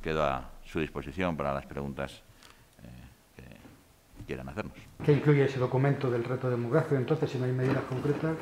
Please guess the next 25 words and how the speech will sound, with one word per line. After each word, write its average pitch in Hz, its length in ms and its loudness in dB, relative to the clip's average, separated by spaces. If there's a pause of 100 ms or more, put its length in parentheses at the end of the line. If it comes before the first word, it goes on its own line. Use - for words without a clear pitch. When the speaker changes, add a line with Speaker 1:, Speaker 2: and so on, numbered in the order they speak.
(460)
Speaker 1:
Bueno, 135 280 4
es 131 100 -2
una 98 400 8
declaración 92 640 4
de 85 460 4 (400)
intenciones, 92 840 0 (760)
básicamente, 82 800 -4
con 69 120 -8
unos, 69 280 -6 (240)
eh, 65 280 -6 (280)
objetivos, 78 800 -4
unos 67 180 -8
retos. 78 320 -6
Tiene 76 280 -4 (480)
más 95 200 4
páginas 80 560 2
de 80 60 -4
definición 80 600 -2
del 76 140 -2
problema 78 460 -2
que 73 80 -4
de 71 100 -4
soluciones, 78 480 -4
casi 78 220 -4
dobla, 78 460 0